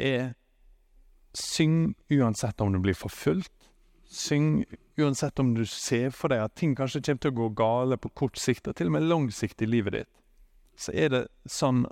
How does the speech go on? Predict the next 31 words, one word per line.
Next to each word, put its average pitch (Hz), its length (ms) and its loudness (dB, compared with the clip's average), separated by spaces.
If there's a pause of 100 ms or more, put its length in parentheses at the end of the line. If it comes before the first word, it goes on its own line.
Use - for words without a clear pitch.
at 113 100 -4 (300)
vers 135 240 -2
fire 135 380 2
i 120 40 0
denne 127 260 2
salmen, 120 460 0 (380)
det 120 80 -6
stemmer 127 640 2
virkelig. - 340 -4 (720)
Gud 131 300 2
har 117 340 4
hugnad 113 500 2
i 107 120 -2
sitt - 200 -4
folk, - 440 -6 (680)
og 110 140 -2
han 123 240 2
kroner 127 560 2
de 110 160 2
hjelpeløse 104 720 -2
med 90 140 -2
siger. 98 480 -4 (480)
Så - 180 -4
står 156 240 2
denne 196 200 4
hjelpeløse 131 840 0
gjengen 104 420 0 (800)
og 113 80 2
jubler 123 480 0
over 104 220 -2
det - 100 -6